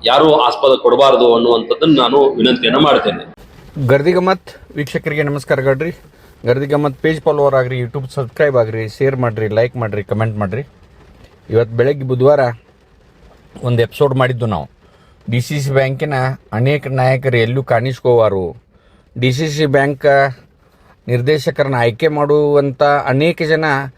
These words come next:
Speaker 2: ಆ, ಶಕ್ತಿ ಇದ್ದಂಥ ನಾಯಕರ,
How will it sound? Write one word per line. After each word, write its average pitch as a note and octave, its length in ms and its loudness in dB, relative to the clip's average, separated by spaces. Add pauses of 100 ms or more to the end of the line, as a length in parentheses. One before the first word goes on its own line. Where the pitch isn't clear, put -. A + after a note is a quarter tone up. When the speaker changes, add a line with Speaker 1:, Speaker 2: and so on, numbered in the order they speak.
(460)
Speaker 2:
ಆ, B2+ 260 0
ಶಕ್ತಿ B2+ 380 -2
ಇದ್ದಂಥ D#3+ 440 0
ನಾಯಕರ, C3+ 600 0